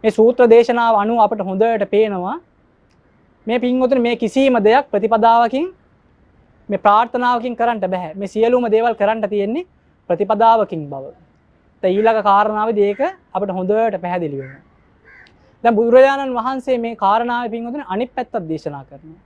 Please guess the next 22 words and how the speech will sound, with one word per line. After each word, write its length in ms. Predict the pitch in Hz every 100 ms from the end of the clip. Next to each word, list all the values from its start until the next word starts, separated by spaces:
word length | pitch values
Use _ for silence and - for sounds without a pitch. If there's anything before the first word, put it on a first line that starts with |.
| _ _ _ _ _ _ _ -
මේ 100 | 233
කාරණාවේ 480 | 208 208 226 254 277
තව 160 | 220 240
පැත්තක් 300 | 240 - 196
බුදුරජාණන් 440 | 175 175 170 165
වහන්සේ 240 | 165 160 160
දේශනා 340 | 156 151 143
කරනවා. 320 | 139 139 131 - _ _ _ _ _ _ _ _ -
භාග්‍යතුන් 500 | 190 233 247 247 233
වහන්සේ 280 | 240 254
පෙන්-, 280 | 240 196 220 190 180
දේශනා 440 | 185 202 240 247
කරනවා 260 | 220 220 247
පින්වතුනි 580 | 220 226 226 202 247 381 _ _ _ _ _ _ _ _ _ 185
යම්කිසි 420 | 202 247 277 254
කෙනෙක් 280 | 247 247 -
ඉන්නවා 440 | 226 220 202 349 - _ _ _ _
ඒ 80 | 208
කෙනා 220 | 214 277
සත්තු 360 | 247 202 202 285
මරන්නේ 340 | 247 269 233
නැහැ. 280 | 202 226 170